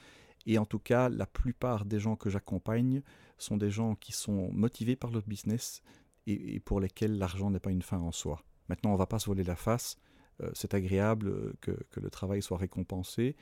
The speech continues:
mais j'ai jamais vu quelqu'un avide d'argent. Euh, je pense que le modèle qu'on peut avoir de banquier d'affaires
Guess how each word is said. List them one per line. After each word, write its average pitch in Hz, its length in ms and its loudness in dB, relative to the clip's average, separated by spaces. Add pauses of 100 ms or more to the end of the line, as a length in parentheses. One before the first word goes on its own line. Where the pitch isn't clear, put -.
(280)
mais 104 120 6
j'ai 107 100 4
jamais 123 200 10
vu 110 120 4
quelqu'un 107 420 2
avide 98 300 -2
d'argent. 90 560 -4
Euh, 98 80 -8
je - 80 -14
pense 104 180 -4
que 110 100 2
le 104 80 6
modèle 113 380 8
qu'on 107 160 -2
peut 107 180 -2
avoir 104 260 2
de 104 80 0
banquier 104 340 -2
d'affaires 120 500 2